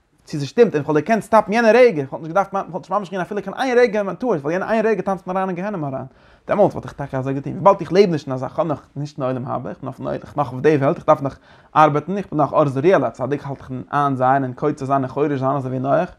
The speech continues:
קען איך נישט אזוי טון. מען זאגט, זי גרייט, איך דארף, יעדער זאגט זיך, די דארף איך האלטן, וואס איך וויל. דארף איך האלטן, וואס איך וויל, אויב איך, אויב איך, אז איך קוואק, ווען איך גיי לערנען, א געוויסע זאך, איך קען זיך האלטן, איך קען מאכן, איך לערן יעדן טאג איין פרק, שוין.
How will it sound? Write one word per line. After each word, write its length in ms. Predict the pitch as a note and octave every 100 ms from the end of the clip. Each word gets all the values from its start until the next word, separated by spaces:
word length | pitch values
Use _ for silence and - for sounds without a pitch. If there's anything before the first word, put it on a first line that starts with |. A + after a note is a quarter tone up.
| _ _ _
קען 100 | D3+
איך 120 | D3 C3
נישט 180 | B2
אזוי 100 | B2
טון. 240 | B2 B2+ B2 - _
מען 80 | -
זאגט, 160 | C3+ -
זי 100 | D3
גרייט, 320 | D3 C#3+ D#3
איך 100 | C3+ -
דארף, 200 | C3 _ _ _ _ _
יעדער 220 | D#3+ E3+
זאגט 140 | A#3 F#3+
זיך, 140 | -
די 100 | A3
דארף 140 | F#3+ C#3+
איך 100 | C#3+
האלטן, 180 | -
וואס 120 | C3+ B2
איך 40 |
וויל. 200 | B2 B2 A#2+ _ _ _ _
דארף 80 | D3+
איך 80 | D#3
האלטן, 180 | E3
וואס 100 | D#3+
איך 40 | D3
וויל, 180 | D3 D3
אויב 140 | E3+
איך, 200 | D#3+ - _ _ _
אויב 120 | F#3
איך, 120 | E3 D3+
אז 100 | C3+
איך 80 | -
קוואק, 280 | D3 D#3 D3+
ווען 140 | C#3
איך 80 | C3+
גיי 140 | D3 C#3
לערנען, 240 | D3 C#3
א 60 | C3+
געוויסע 260 | C#3 C#3
זאך, 260 | C3 D#3+ F3+
איך 40 |
קען 200 | F3 A3
זיך 140 | G3 F#3+
האלטן, 280 | F3+ - C3
איך 80 |
קען 140 | - D3+
מאכן, 220 | D3 C#3
איך 140 | C3+ C3
לערן 160 | D3+
יעדן 180 | D3 D#3
טאג 140 | C#3+ C#3
איין 160 | C3+
פרק, 360 | B2+ D#3+ F#3 -
שוין. 160 | -